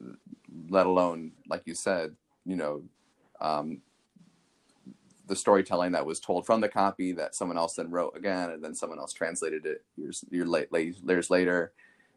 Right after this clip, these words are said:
and then, um, and then us trying to decipher it today.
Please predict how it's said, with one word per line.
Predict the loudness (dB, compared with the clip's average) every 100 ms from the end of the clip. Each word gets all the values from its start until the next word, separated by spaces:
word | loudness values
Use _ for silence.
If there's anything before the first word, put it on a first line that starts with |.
| -10
and | -4 0
then, | 0 -2 -8 -8
um, | -4 -2 -2 -6 -2
and | 2
then | 4
us | 2
trying | 2 0 0
to | -2
decipher | -2 0 0 0 -4
it |
today. | -2 0 0 -2